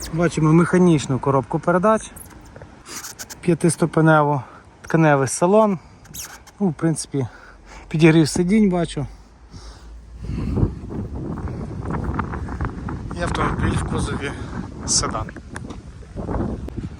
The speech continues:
Так, ну що ж, зайшов я на автомайданчик, багато тут автомобілів. Візьмемо деякі із них. Opel Astra,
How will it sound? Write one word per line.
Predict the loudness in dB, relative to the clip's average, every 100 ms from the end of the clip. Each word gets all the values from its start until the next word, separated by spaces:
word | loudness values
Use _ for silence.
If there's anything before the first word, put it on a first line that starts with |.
| -12
Так, | -6 -6 -4
ну | -4
що | -2 -2 0
ж, | -2 -4 -8 -12 -14 -8
зайшов | -6 -2 0 2
я | 2
на | 2 0 0 -4 -4 -4 -2 -2 -2 -8 -8
автомайданчик, | -6 -2 0 2 2 0 -2 -6
багато | -6 -6 -6 -6 -6
тут | -8 -2 0 0 0 4
автомобілів. | 4 4 0 -2 -2 -2 -2 -4 -4 -4 -6 -6 -8 -6 -6 -4 -6 -6 -6 -6 -8 -6 -6 -8 -8 -10 -10 -10 -6 -6 -4 -6 -6 -6
Візьмемо | -4 -2 0 0 -2 -6 -10 -4
деякі | 2 4 4 2 -2
із | -2 -2 0
них. | 0 -2 -8 -18 -20 -18 -16 -8
Opel | -4 -2 -2 2
Astra, | 2 2 0 0